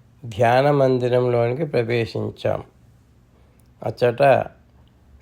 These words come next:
శ్రీ వెంకటేశ్వర స్వామిని సేవించాం. "కళ్యాణాద్భుత గాత్రాయ కామితార్థ ప్రదాయినే శ్రీమద్వేంకటనాథాయ శ్రీనివాసాయ మంగళం" అంటూ స్వామిని సేవించి,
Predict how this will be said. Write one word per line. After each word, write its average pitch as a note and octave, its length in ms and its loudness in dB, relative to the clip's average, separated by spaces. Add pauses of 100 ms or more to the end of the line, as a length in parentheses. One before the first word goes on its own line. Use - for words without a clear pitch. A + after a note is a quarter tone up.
శ్రీ A#2+ 240 0
వెంకటేశ్వర B2+ 840 2
స్వామిని B2 680 0
సేవించాం. G#2+ 800 -4 (2250)
"కళ్యాణాద్భుత C3+ 960 4
గాత్రాయ C3 960 4 (160)
కామితార్థ C3 800 2
ప్రదాయినే B2+ 960 2 (560)
శ్రీమద్వేంకటనాథాయ C3 1800 0
శ్రీనివాసాయ B2+ 1120 0
మంగళం" A#2+ 500 -2
అంటూ A2+ 280 -6
స్వామిని A#2+ 520 -4
సేవించి, A#2+ 720 -6